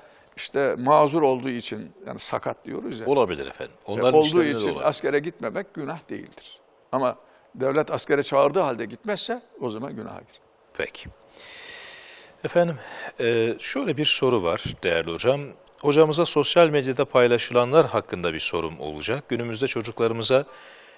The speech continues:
Speaker 2: e, evet, e, efendim bir milletin, e, bir peygambere Hazreti Kaka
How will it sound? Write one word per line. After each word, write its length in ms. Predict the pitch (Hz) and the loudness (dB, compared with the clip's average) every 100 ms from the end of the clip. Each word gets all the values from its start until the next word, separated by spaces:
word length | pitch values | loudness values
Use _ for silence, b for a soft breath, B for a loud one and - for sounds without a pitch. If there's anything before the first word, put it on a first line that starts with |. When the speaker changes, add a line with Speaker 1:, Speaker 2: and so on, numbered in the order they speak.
| B - | B -4
Speaker 2:
e, 140 | 95 92 - _ _ _ _ _ _ _ _ _ _ _ _ _ _ _ _ _ _ _ _ _ _ _ 117 | -2 -2 -6 _ _ _ _ _ _ _ _ _ _ _ _ _ _ _ _ _ _ _ _ _ _ _ -2
evet, 260 | 101 76 - b b b - - | -2 -2 -8 b b b -20 -18
e, 40 | 139 143 143 - - | -16 -16 -20 -20 -16
efendim 360 | - 180 165 147 165 | -4 -4 -4 -10 -10
bir 100 | 220 | -4
milletin, 640 | 180 131 101 - 131 247 - - _ _ _ - | -2 0 0 0 -6 -6 -16 -20 _ _ _ -10
e, 280 | 117 117 135 | -6 -6 -6
bir 100 | 190 | -6
peygambere 680 | 156 135 117 104 95 127 185 | 2 4 4 2 0 -2 -4
Hazreti 400 | - 147 160 - | 0 0 0 -4
Kaka 400 | - 135 113 | -2 2 0